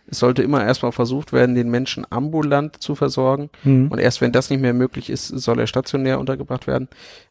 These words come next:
Speaker 1: Ähm, jetzt hat man, und das ist, äh, ziemlich paradox, gesagt, wir wollen ja den Menschen, äh, freie Wahlfreiheit bieten.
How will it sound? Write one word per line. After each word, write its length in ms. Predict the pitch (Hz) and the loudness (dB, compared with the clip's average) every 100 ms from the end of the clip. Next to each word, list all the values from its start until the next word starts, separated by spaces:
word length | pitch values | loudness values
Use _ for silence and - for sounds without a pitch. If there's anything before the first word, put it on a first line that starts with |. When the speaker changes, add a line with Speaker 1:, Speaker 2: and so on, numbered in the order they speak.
| - | -4
Speaker 1:
Ähm, 500 | 123 120 120 120 - _ _ _ 131 - | 2 4 4 0 -6 _ _ _ -10 -8
jetzt 260 | 131 127 - | 0 0 2
hat 160 | 156 | 2
man, 180 | 143 139 | 4 2
und 140 | 135 123 | 0 -4
das 140 | - | -4
ist, 180 | 131 - | -6 -10
äh, 160 | 127 120 | -14 -14
ziemlich 260 | - 131 - | -8 -8 -6
paradox, 480 | 117 113 165 - - _ _ _ | 0 0 0 -4 -18 _ _ _
gesagt, 400 | 123 110 135 - | 0 4 4 2
wir 140 | 127 | -2
wollen 180 | 123 147 | 0 2
ja 80 | 147 | 2
den 160 | 135 | 0
Menschen, 520 | 123 147 - 135 131 - | -2 -4 -6 -8 -8 -10
äh, 280 | - - | -12 -14
freie 640 | - - 123 139 131 127 127 | -12 2 6 8 6 4 2
Wahlfreiheit 760 | 120 175 - 123 113 117 107 | 4 4 2 0 0 -2 -6
bieten. 400 | - 107 - 220 | -10 -14 -8 -10